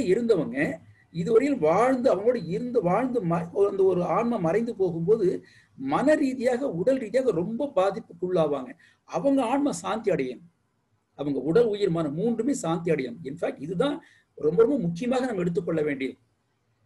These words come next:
அப்போ தாவம் ஏற்றும் போது, அஹ், தாங்க முடியல. ஏன்னா அந்த ஒரு ஆன்மாவை பார்த்தது, அந்த உடலை பார்த்து விட்டு தாவம் ஏற்றும் போது ரொம்ப நெகிழ்ந்து போயிட்டு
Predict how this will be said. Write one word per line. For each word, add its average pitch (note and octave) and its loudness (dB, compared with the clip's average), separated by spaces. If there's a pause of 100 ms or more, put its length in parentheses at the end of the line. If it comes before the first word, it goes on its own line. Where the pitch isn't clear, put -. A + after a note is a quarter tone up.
அப்போ - 2
தாவம் B3 2
ஏற்றும் A3 2
போது, G#3 2 (480)
அஹ், D#5 -2
தாங்க C4+ 2
முடியல. F#3 -2 (180)
ஏன்னா E3+ 0
அந்த D#3 0
ஒரு D3+ -2
ஆன்மாவை E3 0
பார்த்தது, D#3+ 0
அந்த C#3+ -2
உடலை E3 0
பார்த்து E3 -2
விட்டு D3 -2 (440)
தாவம் F3+ 0
ஏற்றும் E3 -4
போது D#3+ 0 (760)
ரொம்ப G#3 0
நெகிழ்ந்து F#3 0
போயிட்டு E3 -2